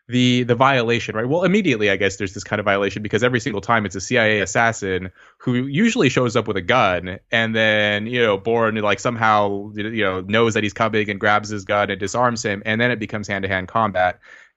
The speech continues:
And, uh, and yeah, there, there, like, a lot of movies are like this, where it's never the hero who behaves, uh, dishonorably or who, who cheats. It's always the sort of the adversary,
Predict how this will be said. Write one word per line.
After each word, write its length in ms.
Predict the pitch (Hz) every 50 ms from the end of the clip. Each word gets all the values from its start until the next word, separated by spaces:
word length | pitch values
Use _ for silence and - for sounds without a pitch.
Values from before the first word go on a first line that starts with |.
| _
And, 440 | 127 120 117 113 110 110 107 107 113
uh, 340 | 110 110 107 107 107 107 107 - -
and 100 | 147 160
yeah, 120 | 202 156
there, 200 | 135 135 139 143
there, 300 | 139 131 139 147 156 151
like, 180 | 139 127 127 -
a 60 | 139
lot 180 | 135 196 285
of 80 | 196 175
movies 300 | 151 170 165 147 135 117
are 80 | 117 107
like 240 | 104 117 135 139
this, 460 | - 98 90 90 90 - - - - -
where 720 | - - 107 110 110 107 107 104 104 101 101 98 98 - - 113
it's 180 | 107 - -
never 220 | 170 190 190 185 147
the 100 | 120 110
hero 480 | - 131 143 131 113 101 95 95 95
who 240 | 92 - 107 104 101
behaves, 720 | 92 101 101 101 104 104 101 98 98 95 95 95 - - - -
uh, 180 | 107 98 98
dishonorably 1120 | 95 104 98 - - 104 113 110 110 110 110 107 104 107 110 107 107 107 104 101 101 101 101
or 540 | 101 104 - 107 104 98 95 98 95 95 98
who, 300 | 95 104 98 95 98 98
who 120 | 95 101
cheats. 380 | 92 - - 147 135 107 - 107
It's 140 | 98 - 110
always 320 | 110 107 107 110 104 -
the 100 | - 101
sort 260 | - - 110 104 101
of 120 | 95 95 98
the 100 | 101 98
adversary, 800 | 101 107 101 101 95 92 - - 95 90 92 90 90 90 -